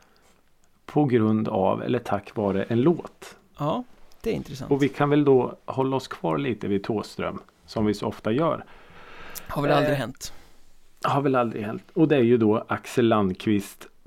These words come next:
Speaker 1: Park.
Speaker 2: Mm.
Speaker 1: Denna fantastiska låt.
Speaker 2: Ja, låten är ju lite, eh, mer imponerande än parken.
Speaker 1: Ja, <laughs> det visste jag inte då.
Speaker 2: <laughs>
Speaker 1: Eh,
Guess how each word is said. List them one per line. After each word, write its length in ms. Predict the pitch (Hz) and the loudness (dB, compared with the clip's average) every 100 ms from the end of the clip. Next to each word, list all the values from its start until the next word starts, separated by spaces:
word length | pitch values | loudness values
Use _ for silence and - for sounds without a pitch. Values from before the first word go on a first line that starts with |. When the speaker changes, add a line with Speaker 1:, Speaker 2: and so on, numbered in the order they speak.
| - | -6
Speaker 1:
Park. 600 | - 98 - - - - _ _ _ | -2 -2 -2 -16 -20 -20 _ _ _
Speaker 2:
Mm. 280 | - 151 151 196 - _ _ _ _ _ _ _ | -6 -2 -2 -6 -14 _ _ _ _ _ _ _
Speaker 1:
Denna 480 | - 131 120 107 98 - - | 0 2 4 2 0 -6 -10
fantastiska 1120 | - 139 131 - - 175 - - 117 - 107 | 0 0 0 -8 -4 -4 -6 -2 -2 2 0
låt. 640 | 107 107 - _ - - - _ _ _ _ _ | 2 -2 -6 _ -18 -18 -20 _ _ _ _ _
Speaker 2:
Ja, 100 | 131 | -12
låten 420 | 135 131 123 180 | -8 -8 -6 -6
är 40 | 170 | -4
ju 80 | 139 | -2
lite, 540 | 139 - 135 113 110 | -4 -6 -12 -8 -8
eh, 60 | 127 | -6
mer 240 | 139 135 | -4 -4
imponerande 600 | 160 165 147 131 123 135 | -4 -4 -6 -6 -8 -10
än 100 | 131 | -8
parken. 420 | - 117 - - - - _ _ _ _ - - | -8 -10 -12 -16 -18 -20 _ _ _ _ -20 -6
Speaker 1:
Ja, 160 | 196 - - - | -2 0 -2 -6
<laughs> 240 | - - 208 180 190 175 | -10 -14 -8 -6 -6 -2
det 100 | 147 | 4
visste 260 | 127 120 - | 4 4 2
jag 100 | 123 | 2
inte 160 | 107 104 | 2 2
då. 320 | 117 110 110 | 0 0 -2
Speaker 2:
<laughs> 60 | 165 - - - 165 - - | -4 -6 -18 -14 -14 -14 0
Speaker 1:
Eh, 760 | 123 107 107 113 127 135 139 | 2 4 4 0 -2 -2 -4